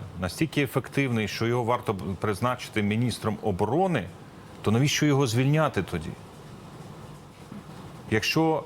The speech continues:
Рустем Умєров настільки ефективний менеджер, який, е, працював міністром оборони, навіщо його звільняти тоді? Я не кажу про Оксану Маркарову.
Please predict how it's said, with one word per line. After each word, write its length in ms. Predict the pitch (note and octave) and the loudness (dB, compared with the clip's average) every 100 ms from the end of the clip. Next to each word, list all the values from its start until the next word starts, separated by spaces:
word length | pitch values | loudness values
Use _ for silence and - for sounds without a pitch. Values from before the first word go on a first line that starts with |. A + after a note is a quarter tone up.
| - | 2
Рустем 440 | B2+ C#3 E3 E3+ | 2 2 2 4
Умєров 440 | E3+ E3 D3 A#2+ - | 4 4 4 2 2
настільки 420 | B2 - D3+ - | 0 2 2 2
ефективний 720 | C#3+ D3 - - C#3 G2+ G#2+ | 2 0 0 0 2 4 4
менеджер, 560 | G#2+ B2 G#2+ F2 F2 F2+ E2 - - | 4 4 2 2 2 0 -2 -6 -2
який, 480 | G2+ C3 A#2 G2 - - - F#2+ | 0 2 2 0 -4 -12 -10 -4
е, 260 | G2 F#2+ F#2 | 0 0 0
працював 520 | - A#2 C3 A#2+ A#2+ - | 0 2 2 4 4 2
міністром 440 | A#2 A#2+ - A2+ | 0 0 0 0
оборони, 520 | A2 A#2 A#2+ A#2 F#2 | 2 2 2 2 0
навіщо 380 | E2+ A2 C3+ - | 2 2 2 2
його 220 | D3 C#3+ | 4 4
звільняти 540 | C3 C#3 D3+ D#3+ D3 A2 | 2 2 4 2 2 -2
тоді? 320 | - F2 - - - - - - - G1+ - - - - - - - - - - - - - - - - - - - - - - - | 0 -2 -4 -12 -14 -16 -18 -16 -14 -14 -16 -16 -16 -18 -20 -20 -12 -10 -10 -12 -14 -8 -4 -4 -8 -14 -14 -12 -10 -8 -8 -10 0
Я 140 | A2 | 2
не 80 | B2+ | 2
кажу 260 | C3 C3 B2+ | 2 2 4
про 140 | C3 | 4
Оксану 340 | A#2+ - B2+ A#2+ | 4 4 2 4
Маркарову. 540 | A#2 C#3 A2+ F2+ E2 | 4 4 4 4 0